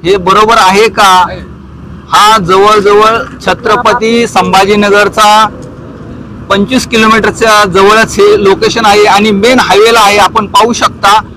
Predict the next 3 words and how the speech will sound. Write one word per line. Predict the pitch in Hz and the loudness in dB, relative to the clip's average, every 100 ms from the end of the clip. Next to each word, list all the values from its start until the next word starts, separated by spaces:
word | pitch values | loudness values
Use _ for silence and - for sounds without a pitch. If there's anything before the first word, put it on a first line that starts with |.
| - - - - | -20 -20 -18 -8
इथं | 196 - 247 254 262 262 - 480 - - - | -8 -2 0 2 2 0 -4 -12 -10 -10 -4
मोठ्या | 185 214 262 269 233 | 0 0 2 2 2
गाडीतून | 226 247 233 254 247 247 | 2 2 0 0 2 2